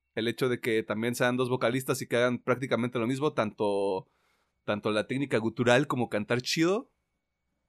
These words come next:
le da también otro, otra dinámica que no es tan común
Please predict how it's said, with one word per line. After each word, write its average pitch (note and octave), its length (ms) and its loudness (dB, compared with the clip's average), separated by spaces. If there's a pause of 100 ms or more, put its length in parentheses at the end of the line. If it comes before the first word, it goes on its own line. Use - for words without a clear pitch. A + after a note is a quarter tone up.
(500)
le G#2+ 120 -2
da G#2+ 140 0
también A2+ 300 -2
otro, A2 480 -2
otra A2+ 200 -2
dinámica A2 400 -2
que A2+ 100 -4
no B2 100 0
es - 300 -6
tan C3 240 -2
común A2+ 520 -4